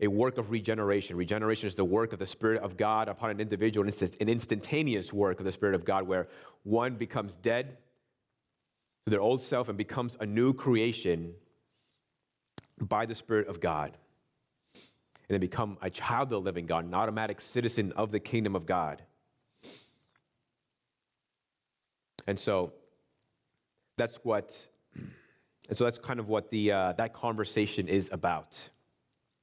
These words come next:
Right, so Jesus Christ is not just a teacher, he's not just a prophet, but he is the very Son of God. And if you lose the identity of Jesus Christ, and you lose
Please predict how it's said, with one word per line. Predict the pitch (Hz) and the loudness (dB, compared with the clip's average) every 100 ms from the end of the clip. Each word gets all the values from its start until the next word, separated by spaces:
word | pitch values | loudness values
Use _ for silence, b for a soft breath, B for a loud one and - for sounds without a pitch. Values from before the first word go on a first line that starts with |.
| _ _ _ _ _ B B | _ _ _ _ _ B B
Right, | 113 | -4
so | 107 98 | -2 -2
Jesus | 120 120 | 0 0
Christ | 101 101 | 0 -2
is | |
not | 104 120 | -4 -6
just | 120 | -8
a | 107 | -12
teacher, | - 104 104 | -6 -4 0
he's | 92 | 0
not | 98 107 | 0 -4
just | 110 | -8
a | 104 | -10
prophet, | - - 104 98 90 - | -6 0 0 0 -4 -4
but | |
he | 95 110 | 0 4
is | 107 | 4
the | 104 | 2
very | 92 107 107 | 2 2 2
Son | - 104 107 104 | 0 0 0 -2
of | 98 92 | -2 -2
God. | 101 101 82 78 - _ B B B B B _ _ _ _ _ - | 0 2 0 -4 -14 _ B B B B B _ _ _ _ _ -2
And | 107 | 0
if | 104 | 2
you | 104 | 2
lose | 107 135 123 104 - | 4 4 4 0 0
the | 113 | 2
identity | 101 107 117 113 110 | 2 0 0 0 0
of | 98 | -2
Jesus | 90 104 95 | 0 2 2
Christ, | - 117 95 | 0 -2 -2
and | 87 | -2
you | 90 90 | -2 -2
lose | 90 113 110 92 85 - - | 2 4 4 2 -2 -8 -16